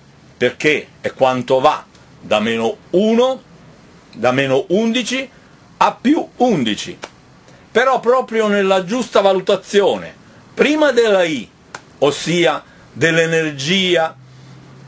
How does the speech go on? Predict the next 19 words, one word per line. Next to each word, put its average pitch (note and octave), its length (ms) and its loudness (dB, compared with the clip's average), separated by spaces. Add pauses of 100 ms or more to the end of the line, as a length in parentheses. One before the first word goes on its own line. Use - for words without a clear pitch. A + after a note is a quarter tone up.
(280)
C G#3 220 -2
due, C#3+ 460 -2 (720)
quel E3 200 2
nove G3 320 2
a F3+ 60 4
uno G3 360 -2
che E3+ 140 -4
determina E3+ 640 -2
la D3+ 160 2
realtà D#3 720 -2 (720)
sempre F3+ 440 0
decimale D#3+ 640 0
attraverso C3+ 840 -2 (480)
la C#3 180 2
divisione E3+ 640 0
di D3 140 -4
dieci D#3 280 -2
diviso D3 320 0
nove. F#2 460 -4